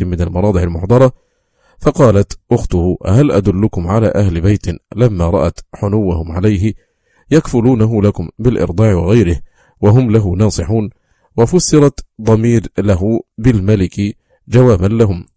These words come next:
فأجيبت فجاءت بأمه فقبل ثديها، وأجابتهم عن قبوله بأنها طيبة الريح طيبة اللبن، فأذن لها بإرضاعه في بيتها فرجعت به، كما قال تعالى: "فرددناه إلى أمه كي تقر أعينها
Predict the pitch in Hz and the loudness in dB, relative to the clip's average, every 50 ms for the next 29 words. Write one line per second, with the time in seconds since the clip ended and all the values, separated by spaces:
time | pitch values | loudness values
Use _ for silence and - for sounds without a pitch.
0 | _ _ - - 165 - - 101 90 87 101 104 87 107 101 - - - - - | _ _ 0 0 0 2 2 -2 -2 0 -2 0 2 2 0 0 -4 -10 -6 -2
1 | 120 104 85 98 104 104 101 101 - - 101 - - - 98 107 - - 120 107 | -2 -2 0 2 2 2 2 2 0 -2 -4 -4 -6 -10 -8 -4 -2 -2 -2 -2
2 | 92 92 87 98 101 95 - 104 98 - 127 113 101 90 95 98 101 135 139 117 | -2 -2 -2 -2 -4 -2 -2 -2 0 0 0 2 2 0 2 2 2 0 0 0
3 | 92 80 80 78 - - _ _ _ _ _ _ _ _ _ _ - 190 180 135 | -2 -4 -4 -6 -10 -12 _ _ _ _ _ _ _ _ _ _ 2 4 4 4
4 | 110 104 92 92 101 - 101 92 90 92 90 - - 101 101 113 120 107 104 98 | 4 2 2 2 0 -2 -2 -4 -4 -6 -4 -2 -2 0 2 2 2 2 2 2
5 | 113 110 92 113 113 101 90 90 101 101 113 107 98 - - 85 90 104 104 95 | 0 0 0 0 -2 -2 -2 0 2 2 2 0 0 -2 -2 -2 0 0 -2 0
6 | - 80 90 107 110 117 113 117 147 147 - 170 156 123 87 85 - - - 92 | -2 -4 -6 -2 -2 -2 0 0 0 0 0 -2 -2 0 -2 -2 -4 -4 -2 0
7 | 117 127 135 143 135 - _ _ _ _ _ _ _ _ _ _ _ - - - | 2 2 2 2 0 -2 _ _ _ _ _ _ _ _ _ _ _ -4 0 2
8 | - 160 131 113 95 - 92 101 104 92 87 87 82 85 - 92 92 87 92 110 | 2 4 4 2 0 0 0 -2 0 0 -2 -2 -4 -4 -4 -4 -4 -2 0 2
9 | 113 101 92 90 90 98 95 92 - - _ _ _ - 143 131 107 92 90 87 | 2 2 0 0 -2 -2 -2 -4 -6 -8 _ _ _ -2 -2 0 0 0 0 0
10 | - 117 110 113 110 98 - 101 107 113 107 - - 92 - - - 107 98 110 | -2 0 0 0 0 0 0 0 2 2 0 0 -2 -8 -8 -6 -4 -2 -2 -2
11 | 104 - _ _ _ _ _ _ _ _ _ - 165 143 113 87 - 113 104 85 | -4 -6 _ _ _ _ _ _ _ _ _ 0 0 2 2 0 0 -2 -2 -2
12 | 85 87 - 87 92 98 98 95 92 - 147 135 113 98 87 - - 101 95 82 | -2 -6 -4 -4 -2 0 0 -2 0 0 0 0 0 0 -2 -4 -4 -4 -2 -2
13 | 92 - - 87 87 - 104 101 95 95 92 95 95 98 95 87 - 131 139 - | -4 -6 -6 -6 -6 -6 -6 -6 -6 -6 -4 -4 -2 -2 -4 -4 -2 -4 -4 -2
14 | - 98 - - 107 90 85 90 85 85 90 90 90 95 95 85 95 92 92 95 | -4 -6 -2 -2 -2 -2 -2 -4 -4 -4 -6 -6 -4 -4 -4 -2 -2 -4 -4 -6